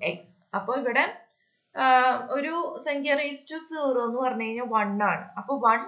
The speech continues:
greater than or equal to ഇവിടെ one എന്ന് തന്നെ കിട്ടും, സീറോ ആയിട്ട് പോയി. അപ്പൊ one equal to one അല്ലേ, അപ്പൊ ഇവിടെ greater than or equal to ഉണ്ട്. അപ്പൊ ഒന്നെങ്കിൽ greater than ആയാ മതി, അല്ലെങ്കിൽ equal to ആയാ മതി.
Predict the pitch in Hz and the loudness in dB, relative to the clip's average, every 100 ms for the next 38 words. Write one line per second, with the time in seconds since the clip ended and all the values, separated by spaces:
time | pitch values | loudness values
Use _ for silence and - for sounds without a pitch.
0 | - 262 262 233 226 220 226 269 294 262 | -12 -6 -2 -2 -2 0 0 0 -2 -6
1 | 185 190 185 180 440 - _ _ _ - | -6 -4 -4 -6 -8 -10 _ _ _ -4
2 | 285 254 277 311 277 240 233 240 202 175 | 2 4 4 4 4 4 0 -2 -2 -2
3 | 196 185 220 311 269 262 190 175 175 - | -4 -8 -10 -10 -8 -4 -2 -4 -6 -12
4 | - - _ _ _ - 208 247 381 - | -14 -16 _ _ _ -6 0 2 2 2
5 | 233 240 - - 240 254 240 - 294 285 | 4 4 4 -6 -8 -6 -6 2 4 4
6 | 339 359 247 202 175 175 180 - - - | 4 4 4 2 -2 -2 -2 -4 -12 -14
7 | 165 226 247 262 277 285 233 233 220 233 | -8 -4 -2 0 2 4 4 2 0 0
8 | 233 262 302 285 294 277 330 247 156 156 | 2 0 -2 0 2 2 2 -2 -2 -4
9 | 202 202 175 185 196 - 277 254 262 214 | -2 -4 -4 -6 -8 0 2 2 0 -2
10 | 226 254 247 226 220 202 269 - - _ | 0 0 0 -2 -4 -8 -8 -10 -16 _
11 | - 277 294 311 311 226 202 196 220 190 | -2 0 0 -2 -2 0 -2 0 0 2
12 | 156 - - | 0 -4 -14